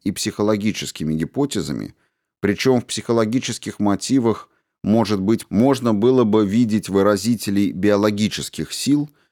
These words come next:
чувствуешь себя по окончании исследования вынужденным согласиться с непретенциозным выражением Фрезера. «Нам неизвестно происхождение боязни инцеста,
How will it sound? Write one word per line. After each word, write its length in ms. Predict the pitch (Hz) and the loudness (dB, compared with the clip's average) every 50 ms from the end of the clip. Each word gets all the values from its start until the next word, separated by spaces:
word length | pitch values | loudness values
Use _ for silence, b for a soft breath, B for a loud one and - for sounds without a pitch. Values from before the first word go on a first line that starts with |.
| _ _ _ _ - | _ _ _ _ -8
чувствуешь 560 | - - 156 165 - - 147 147 143 127 - | -4 0 0 0 0 0 2 2 2 2 0
себя 300 | - 135 120 120 123 117 | -2 0 2 2 2 2
по 160 | 101 117 113 | 2 0 0
окончании 680 | 110 - 117 117 113 110 - - 117 113 110 110 107 104 | 0 0 0 0 0 0 0 0 2 2 4 4 2 2
исследования 840 | 101 - - - 107 107 110 107 98 104 98 101 101 101 101 98 - - | 0 -2 -4 -2 0 2 2 2 2 2 2 2 4 4 2 2 0 -2
вынужденным 720 | 80 80 95 110 120 120 113 101 95 104 104 107 107 104 | -4 -2 0 2 2 2 0 0 0 0 2 2 2 0
согласиться 920 | - - - 101 101 107 107 110 - - 139 139 131 - - - 82 - | -2 -4 -6 -4 -2 -2 -2 -2 -2 -2 -2 -2 -2 -2 -4 -6 -6 -6
с 100 | - - | -6 -2
непретенциозным 1120 | - 95 95 82 - 90 87 - 95 87 85 - - 90 90 104 117 117 101 110 113 110 98 | 0 0 0 2 0 -4 -2 -2 -2 -2 -2 -2 -2 0 0 2 2 2 2 2 0 0 0
выражением 640 | 90 87 82 82 80 80 90 87 87 92 95 101 101 | 0 0 0 0 -2 0 0 0 2 2 2 0 0
Фрезера. 640 | - - 120 120 107 82 71 - - - - - _ _ _ _ _ _ _ _ _ _ _ - | -2 -2 0 0 0 -2 -2 -6 -10 -12 -12 -16 _ _ _ _ _ _ _ _ _ _ _ -6
«Нам 380 | - 90 - 127 147 147 143 139 | -2 0 2 2 4 4 4 4
неизвестно 800 | 143 147 151 147 143 131 120 117 95 85 - - 80 80 71 | 4 4 2 0 0 0 0 0 0 0 -2 -4 -6 -8 -6
происхождение 1000 | - - 80 82 80 78 - - 85 82 78 78 80 98 120 127 127 123 120 117 | -4 -2 -2 -2 -2 -2 -4 -4 -4 -2 -2 -4 -2 0 2 2 2 2 2 0
боязни 760 | 104 92 90 87 85 82 82 82 82 78 76 87 85 65 60 | 0 0 0 0 2 2 2 0 0 0 -2 -2 -2 -2 -2
инцеста, 680 | 87 95 92 - - 110 85 76 - - - - - | -4 -4 -4 -4 -4 -4 -4 -4 -6 -10 -14 -16 -16